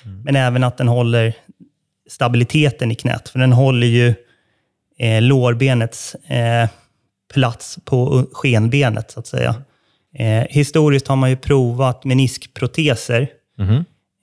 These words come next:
Speaker 2: eh, men ganska dåliga resultat.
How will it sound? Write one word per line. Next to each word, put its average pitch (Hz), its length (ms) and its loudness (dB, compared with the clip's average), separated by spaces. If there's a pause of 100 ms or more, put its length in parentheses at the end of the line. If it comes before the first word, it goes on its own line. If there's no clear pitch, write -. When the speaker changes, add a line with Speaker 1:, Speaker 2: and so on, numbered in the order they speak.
(120)
Speaker 2:
eh, 113 420 -6
men 131 540 0 (480)
ganska 139 320 0
dåliga 131 500 2
resultat. - 800 -4